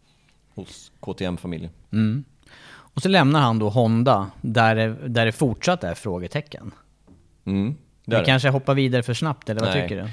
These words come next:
Speaker 2: du? Lämpligt att gå över
Speaker 1: Ja,
Speaker 2: till Honda?
Speaker 1: det är lämpligt att gå över till Honda. Eh, nej, men där, där är det ju frågetecken, eh, givetvis. Eh, de var ju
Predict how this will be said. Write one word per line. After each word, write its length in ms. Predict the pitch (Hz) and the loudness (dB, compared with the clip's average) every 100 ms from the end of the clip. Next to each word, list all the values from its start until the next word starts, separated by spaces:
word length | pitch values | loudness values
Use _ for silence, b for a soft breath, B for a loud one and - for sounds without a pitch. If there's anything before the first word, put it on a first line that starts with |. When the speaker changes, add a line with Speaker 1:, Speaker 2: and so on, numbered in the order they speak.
| - | -4
Speaker 2:
du? 60 | |
Lämpligt 360 | 143 135 135 117 | 0 0 0 -4
att 60 | 113 | -2
gå 60 | |
över 100 | 123 | 0
Speaker 1:
Ja, 80 | 110 | 2
Speaker 2:
till 60 | 104 | 2
Honda? 160 | 104 95 | 2 2
Speaker 1:
det 60 | |
är 20 | 98 | 0
lämpligt 260 | 101 92 98 | -4 -6 -4
att 40 | |
gå 40 | 90 | -4
över 100 | 87 | -4
till 120 | 95 | -6
Honda. 240 | 101 82 | -6 -6
Eh, 800 | 80 - 98 90 87 85 82 82 | -8 -6 -6 -4 -4 -4 -6 -6
nej, 220 | 101 113 | -6 -4
men 160 | 120 95 | -4 -4
där, 160 | 82 | -6
där 260 | 95 87 120 | -4 -4 -2
är 160 | 95 82 | -4 -4
det 60 | |
ju 60 | 117 | -4
frågetecken, 640 | 135 90 78 65 - 90 - | -2 -4 -6 -10 -10 -12 -12
eh, 480 | 87 87 82 76 78 78 78 | -8 -6 -6 -8 -10 -14 -14
givetvis. 640 | 98 98 82 - 80 - 92 | -8 -6 -6 -10 -12 -12 -10
Eh, 200 | 85 80 | -8 -8
de 240 | 85 95 | -8 -6
var 180 | 92 87 | -4 -2
ju 420 | 87 87 85 80 | -2 -4 -6 -8